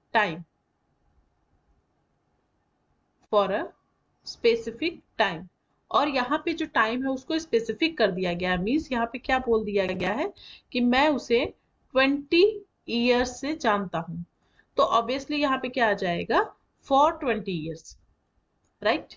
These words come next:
तो ये ऑप्शन फ़ोर, for twenty years तो सही है।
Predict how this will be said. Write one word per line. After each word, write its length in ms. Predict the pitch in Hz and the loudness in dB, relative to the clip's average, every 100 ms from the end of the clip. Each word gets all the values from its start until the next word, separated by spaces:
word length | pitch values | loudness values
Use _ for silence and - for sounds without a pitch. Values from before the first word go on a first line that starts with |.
| _ _ _ - | _ _ _ -6
तो 60 | |
ये 300 | 226 226 359 - - _ _ - | -4 0 0 -2 -12 _ _ -2
ऑप्शन 460 | 196 208 - - - _ | -2 0 -4 -6 -8 _
फ़ोर, 340 | 202 214 - - _ _ _ - | 2 2 0 -8 _ _ _ 0
for 200 | 247 311 320 | 2 2 -2
twenty 260 | 254 254 277 | -8 -4 -2
years 200 | 269 269 | -2 -4
तो 80 | 285 | -8
सही 280 | 277 240 233 | -4 -2 -2
है। 140 | 294 | -4